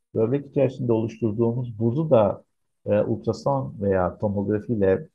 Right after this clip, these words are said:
e, görebildiğimiz için işlem sırasında kitlenin tamamı donmuş mu, bu buz topu, ice ball dediğimiz bu buz topu kitlenin tamamını kapsıyor mu?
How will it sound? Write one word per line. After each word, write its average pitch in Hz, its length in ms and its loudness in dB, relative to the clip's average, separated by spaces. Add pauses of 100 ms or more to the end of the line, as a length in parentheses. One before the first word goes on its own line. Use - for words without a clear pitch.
e, 95 260 -2
görebildiğimiz 117 800 0
için 135 340 -8 (400)
işlem 147 400 -2
sırasında 101 680 0 (260)
kitlenin 127 400 -4
tamamı 131 520 -2
donmuş 123 460 0
mu, 101 260 -2
bu 110 160 -4
buz 135 300 -2 (240)
topu, 104 560 0 (120)
ice 117 100 -2 (180)
ball 95 380 0
dediğimiz 92 560 -6
bu 98 180 -6
buz 123 180 -4
topu 95 480 -4
kitlenin 110 360 -8
tamamını 123 560 0
kapsıyor 113 480 0
mu? 107 280 -4